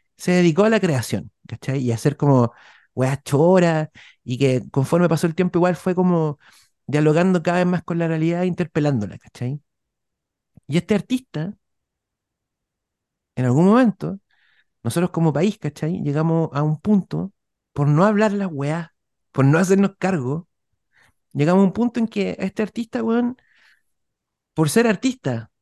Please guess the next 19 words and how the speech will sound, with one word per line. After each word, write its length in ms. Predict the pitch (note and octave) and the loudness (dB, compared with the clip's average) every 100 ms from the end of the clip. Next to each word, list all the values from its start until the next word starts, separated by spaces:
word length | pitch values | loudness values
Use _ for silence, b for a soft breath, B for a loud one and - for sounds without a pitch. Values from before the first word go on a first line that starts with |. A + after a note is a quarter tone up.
| _ _ _ _ _ _ | _ _ _ _ _ _
por 160 | B2+ | -4
cantar 320 | C3+ A#2 F#3 G#3+ | 0 0 0 0
canciones, 520 | G3 D#3 B3+ B2 G2+ _ _ _ _ _ _ _ _ _ _ | 0 2 0 0 -4 _ _ _ _ _ _ _ _ _ _
no, 180 | - A#2 | -8 -6
eh, 160 | - G#2 | -4 -8
Víctor 260 | B2+ B2+ A#2+ | -8 -6 -2
Jara 140 | D#3+ | 0
no 60 | C3 | 0
estaba 220 | - A#2+ | 0 2
metido 340 | C3+ E3+ F#3+ | 2 2 0
en 500 | F#3+ F#3+ F#3+ F#3+ F#3+ - _ _ _ _ _ _ _ | 0 0 -2 -4 -6 -10 _ _ _ _ _ _ _
un 160 | C#3 C3+ | -4 -4
frente 380 | - D#3 D#3+ D3 | 0 -2 0 -2
patriótico, 640 | A#2+ C3+ F3 G3 E3+ D#3+ | 0 2 2 0 -2 -4
no 80 | D3 | -4
estaba, 400 | - D#3 E3+ F3 | -2 -2 0 -2
n-, 180 | C#3+ - | -2 -2
nada, 440 | C3 G3+ C#4+ A2+ | 0 2 2 -2
¿cachai? 500 | A2 - A#2+ B2+ E3 | -4 -10 -8 -8 -8